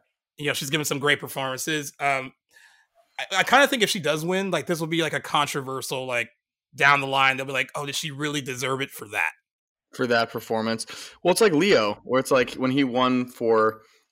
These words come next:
Speaker 2: The
Speaker 1: The
Speaker 2: Revenant,
Speaker 1: Revenant.
Speaker 2: it's like, was that really the performance that he should have won for?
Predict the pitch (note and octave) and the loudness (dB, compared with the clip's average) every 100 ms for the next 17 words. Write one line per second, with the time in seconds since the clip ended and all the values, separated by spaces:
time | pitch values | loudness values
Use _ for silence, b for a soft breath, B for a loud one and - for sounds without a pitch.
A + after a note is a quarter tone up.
0 | - A2+ A#2+ A#2+ A2+ G#2+ C#3 A#2 A2 - | -4 2 4 4 2 0 2 2 0 -2
1 | A#2+ B2 A2+ G#2+ C3+ C#3+ C3+ C#3 C#3+ C#3+ | -4 -2 -4 0 2 2 0 0 4 4
2 | C#3 B2 A#2+ A#2+ - B2+ B2+ B2 B2+ - | 4 4 4 4 0 -4 -2 0 -2 0
3 | A#2 B2+ B2+ A#2+ A2 A#2+ A#2 B2 A#2+ A#2 | -2 0 -2 0 2 0 -2 2 4 4
4 | A#2 | 4